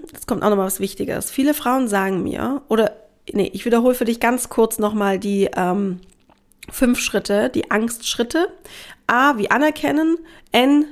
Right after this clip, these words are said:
Nähe herstellen, G, Gehör schenken, S, sortieren und selbstwirksam bleiben, T, treffe eine Entscheidung. Ja, so. Jetzt, viele Frauen haben mir nämlich schon erzählt, und das kenne ich auch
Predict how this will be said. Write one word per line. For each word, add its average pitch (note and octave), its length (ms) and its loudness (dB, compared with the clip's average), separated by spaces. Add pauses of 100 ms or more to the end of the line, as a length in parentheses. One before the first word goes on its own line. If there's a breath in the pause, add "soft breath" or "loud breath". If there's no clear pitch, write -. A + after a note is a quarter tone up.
(100)
Nähe G#3 320 6
herstellen, - 580 -4 (280 soft breath)
G, A#3 460 0 (680 soft breath)
Gehör G#3 420 4
schenken, D4+ 520 2 (360 loud breath)
S, - 440 2
sortieren D4+ 760 4
und G#3+ 120 0
selbstwirksam C4+ 720 0
bleiben, B3+ 420 2 (320 loud breath)
T, C4+ 420 2
treffe F#3 280 -2
eine F3+ 160 0
Entscheidung. - 440 -6 (580)
Ja, - 220 -4 (440)
so. - 280 -12 (2250 loud breath)
Jetzt, - 320 0
viele A#3+ 200 0
Frauen A#3+ 280 2
haben B3 120 4
mir A#3 80 4
nämlich A#3 220 2
schon A3 100 -4
erzählt, A#3 560 2
und G3 200 -6
das G3 120 -6
kenne G#3+ 180 -2
ich G#3+ 120 -4
auch F#3+ 180 -6